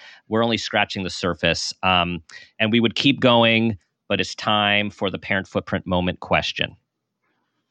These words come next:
You are ready. I see that look.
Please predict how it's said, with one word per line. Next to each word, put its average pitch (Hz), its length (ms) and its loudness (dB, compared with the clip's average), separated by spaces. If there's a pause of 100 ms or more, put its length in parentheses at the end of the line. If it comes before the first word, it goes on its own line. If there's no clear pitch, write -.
(800)
You 101 180 0
are 98 140 4
ready. 82 280 2
I 71 60 2
see 92 260 -2
that 82 200 0
look. 76 280 -10